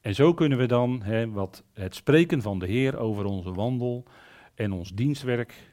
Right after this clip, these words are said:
dan ondergaan, hè, op die manier. En ik denk dat we even gaan pauzeren voor een, eh, bak koffie. En dan loopt u even langs de boekentafel. En ook voor u op de boekentafel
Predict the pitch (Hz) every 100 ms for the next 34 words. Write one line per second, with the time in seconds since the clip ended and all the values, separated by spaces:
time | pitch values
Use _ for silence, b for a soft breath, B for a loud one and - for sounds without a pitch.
0 | _ 98 107 107 107 - 110 107 117 90
1 | 73 110 135 98 87 117 117 113 98 78
2 | _ _ _ _ _ B B B - 98
3 | 98 95 107 107 110 107 98 95 92 87
4 | 87 87 117 147 160 170 _ _ _ _
5 | b b b b b b b b b b
6 | b b _ _ _ _ _ - 117 104
7 | 101 98 98 92 92 95 - 123 139 120
8 | - - 101 98 98 107 113 104 95 98
9 | 92 85 90 139 135 117 110 - 120 -
10 | _ - 104 98 110 117 117 - 110 104
11 | 92 92 110 - 110 107 - 104